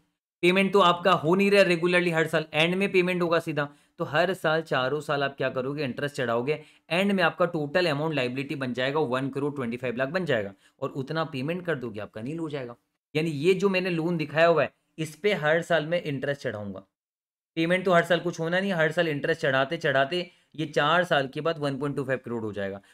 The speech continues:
और चार साल के बाद बैंक से वन पॉइंट टू फ़ाइव करोड़ निकाल के इनको पैसे दे दूंगा, वन पॉइंट टू फ़ाइव करोड़ बात खत्म। तो ये किस्सा यहाँ पर होना है, जो मैंने आपको समझाया, ये एक तरीका है। एक और तरीका मैं आपको बता रहा हूँ, पर ये one of the तरीका है। एक तरीका ये, जहाँ पर आप प्रोस्पेक्टिवली करना चाहते हो, आप re-, रेट्रोस्पेक्टिव रीस्टेटमेंट नहीं करना चाहते।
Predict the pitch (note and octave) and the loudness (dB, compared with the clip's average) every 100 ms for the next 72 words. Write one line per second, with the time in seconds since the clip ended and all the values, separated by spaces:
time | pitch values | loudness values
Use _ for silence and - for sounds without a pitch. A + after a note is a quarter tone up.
0 | - B2+ B2+ C3+ D3+ D3 C3 B2 C3+ C3 | -4 -4 0 2 2 0 -2 -2 -4 -2
1 | B2 C3 C3+ D3 B2 A#2+ B2 A#2+ B2 A2+ | -4 -4 -4 -6 -6 -6 -6 -6 -8 -4
2 | A#2 - A2+ A2+ A2 A#2+ C#3 C#3 A2 G2+ | -6 -4 -6 -6 -4 -4 -4 -6 -8 -8
3 | G2+ F#2+ G#2 G2+ C3+ E3+ D#3+ C#3 B2 B2 | -10 -10 -10 -8 -6 -4 -2 -4 -4 -6
4 | A2+ A2+ G#2+ G#2+ G#2 G2+ C3+ - D3+ C#3 | -8 -8 -10 -10 -12 -8 -8 -8 -12 -14
5 | _ _ _ _ - G3+ G#3+ A#3 G#3+ - | _ _ _ _ -8 -2 2 2 2 2
6 | G#3+ F3+ D3+ E3 F3 D#3 F3 D#3 D#3+ D3+ | 2 4 2 2 -2 0 0 0 -2 0
7 | C#3+ D#3+ D#3 C#3+ F#3+ A3 A#3+ - D3 A#2 | -2 -4 -6 0 0 2 2 2 -2 -2
8 | - - _ _ _ _ _ _ F#3 F#3 | -10 -16 _ _ _ _ _ _ -2 6
9 | A#3 A3 F#3 F#3 F#3 E3+ F3 E3 D3+ E3 | 6 8 4 4 2 2 2 0 2 2
10 | F#3 G3 G3+ F#3 F#3+ F3+ F#3+ F#3 D3+ D#3 | 2 0 2 2 0 0 0 0 -2 0
11 | F3+ F3+ - _ - G#3 G#3+ G3 F#3+ G3+ | -2 -4 -16 _ 2 2 4 2 2 2
12 | G3+ F3+ E3 F3+ G#3 G#3 F3+ F3 E3+ G#3 | 2 2 2 4 4 2 0 0 0 -2
13 | G3+ G#3+ G#3 G#3 F3+ D3+ D#3+ D#3+ D3+ F#3+ | -2 -4 -2 -2 -2 -2 -2 -2 -4 -2
14 | F3+ E3 D#3+ F3 D3 D#3+ D#3+ F3+ G3 F#3+ | -2 -2 -6 -6 -2 -2 -2 -2 -2 -2
15 | E3+ F#3 E3 D3+ D#3 D3 D#3 C#3 - A2+ | -2 -2 -4 -6 -8 -6 -4 -4 -6 -6
16 | G#2+ G#2 - | -6 -10 -14